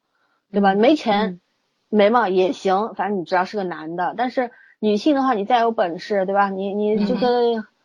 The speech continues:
Speaker 1: 呃，很多人说什么三十什么不值钱了，四十豆腐渣了，什么什么的，
Speaker 3: <laughs>
Speaker 2: 嗯。
Speaker 1: 对吧？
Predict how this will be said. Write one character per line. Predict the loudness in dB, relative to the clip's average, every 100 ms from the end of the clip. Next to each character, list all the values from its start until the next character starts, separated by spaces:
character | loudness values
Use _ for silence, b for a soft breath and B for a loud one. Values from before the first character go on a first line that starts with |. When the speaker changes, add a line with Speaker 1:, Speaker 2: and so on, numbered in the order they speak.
| _ _ -14 -10
Speaker 1:
呃， | -6
很 | 0 4
多 | 6
人 | 4 2
说 | 0
什 | 0
么 | 0 0
三 | -2 -8 _ _ 2 2
十 | 2 2 4 4 4 -2 _ _ _ _ _
什 | -6
么 | -2 0 0 -4 -2
不 | -2
值 | 0
钱 | -2 0
了， | 0 0
四 | 0 -2
十 | 2 0
豆 | 2 0
腐 | 0
渣 | 0 4
了， | 6
什 | 6 4
么 | 2
什 | 0
么 | 0
的， | 2
Speaker 3:
<laughs> | 0
Speaker 2:
嗯。 | 0 -4 -10 _
Speaker 1:
对 | -2
吧？ | 0 0